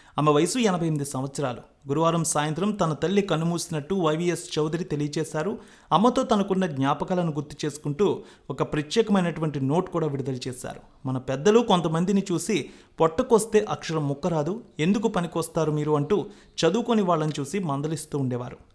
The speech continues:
ఆ సామెతకి అచ్చుగుద్దినట్టు సరిపోయే స్త్రీ శక్తి మా అమ్మగారు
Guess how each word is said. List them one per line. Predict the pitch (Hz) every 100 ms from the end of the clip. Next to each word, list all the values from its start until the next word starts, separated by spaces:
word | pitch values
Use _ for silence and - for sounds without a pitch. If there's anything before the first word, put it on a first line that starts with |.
| _
ఆ | 127 135
సామెతకి | - 139 165 170 139 196 214 156
అచ్చుగుద్దినట్టు | - 208 185 160 170 156
సరిపోయే | 160 147 143 147 156 147
స్త్రీ | - 143 156
శక్తి | 156 143 208 131 - - _
మా | 135
అమ్మగారు | 135 143 160 151 202